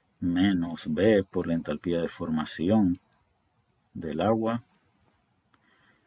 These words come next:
menos C por la entalpía de formación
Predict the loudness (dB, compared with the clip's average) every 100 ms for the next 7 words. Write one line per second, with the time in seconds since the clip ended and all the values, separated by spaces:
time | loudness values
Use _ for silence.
0 | _ _ _ -4 -2 -2 -4 -4 -4 -2
1 | -2 -4 -4 -4 -4 -6 -4 -4 -4 -6
2 | -6 -4 -2 2 2 2